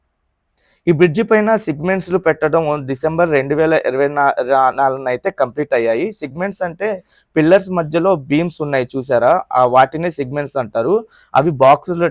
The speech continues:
బాక్సుల టైప్ అయితే ఉంటాయి. ఈ సిగ్మెంట్స్ పెట్టడం కోసం ఒక పెద్ద లాంచింగ్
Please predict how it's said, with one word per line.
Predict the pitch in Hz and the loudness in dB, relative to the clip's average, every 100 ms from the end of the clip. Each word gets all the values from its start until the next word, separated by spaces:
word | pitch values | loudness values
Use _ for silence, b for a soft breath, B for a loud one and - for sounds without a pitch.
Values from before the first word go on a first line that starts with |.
| - | 0
బాక్సుల | 135 147 - 180 165 | 2 2 2 -4 0
టైప్ | 156 151 | 2 2
అయితే | 143 165 | 0 0
ఉంటాయి. | 135 120 123 202 220 _ _ - | -2 0 0 0 -4 _ _ -4
ఈ | 160 | -2
సిగ్మెంట్స్ | 156 160 185 208 208 | -2 -4 -2 -2 0
పెట్టడం | 190 180 180 175 | 0 0 0 0
కోసం | 170 156 202 | 0 0 0
ఒక | 165 156 - | 2 2 2
పెద్ద | 139 123 170 | 0 0 2
లాంచింగ్ | 160 127 135 - 165 | 4 4 2 -4 -4